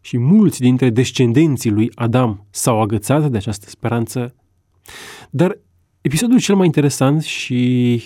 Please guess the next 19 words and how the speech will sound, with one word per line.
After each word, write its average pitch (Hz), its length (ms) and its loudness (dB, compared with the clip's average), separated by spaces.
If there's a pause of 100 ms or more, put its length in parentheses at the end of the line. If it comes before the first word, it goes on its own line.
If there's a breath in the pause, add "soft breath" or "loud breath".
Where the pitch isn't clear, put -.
(100)
este 131 280 0
un 117 80 2
episod 123 540 0
de 131 140 -6
discuție 117 580 -4
într-o 107 260 -8
întâlnire 113 500 0
viitoare, 127 640 -2 (580 soft breath)
este - 240 -4
cel 208 260 0
în 156 200 2
care 131 520 0 (520)
cei 202 280 0
doi 135 200 2
fii 127 440 -4 (380)
ai 107 180 -6
săi, 113 240 0
primii 185 500 0 (240)
copii, 123 560 0